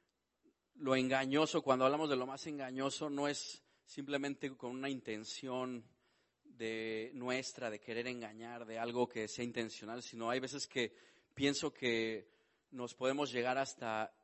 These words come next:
a nosotros mismos y creer que estamos haciendo algo,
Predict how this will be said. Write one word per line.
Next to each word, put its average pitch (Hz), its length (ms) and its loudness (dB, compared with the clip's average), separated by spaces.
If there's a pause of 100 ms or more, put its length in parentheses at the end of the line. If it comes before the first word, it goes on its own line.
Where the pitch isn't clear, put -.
(200)
a 120 80 -10
nosotros 120 540 -4
mismos 117 580 -6
y 131 100 -18
creer 117 220 -8
que - 100 -16
estamos 123 300 0
haciendo 117 460 2
algo, 120 420 4